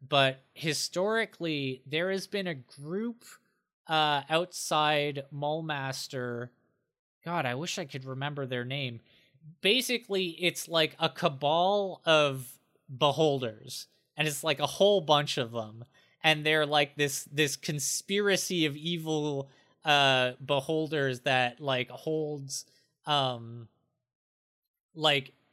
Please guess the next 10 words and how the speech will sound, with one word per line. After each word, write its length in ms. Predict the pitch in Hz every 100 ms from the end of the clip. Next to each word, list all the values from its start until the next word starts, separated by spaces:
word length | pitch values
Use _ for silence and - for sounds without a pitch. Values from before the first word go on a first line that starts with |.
| _
holds 600 | - 202 220 208 165 - -
political 680 | - 175 202 220 - 196 165
clout 420 | - 175 175 175 170
in 160 | 165
the 100 | 151
city 380 | 143 175 165 160
by 260 | 135 139 135
way 300 | 143 143 135
of 120 | 131
fear. 640 | - - 135 160 208 240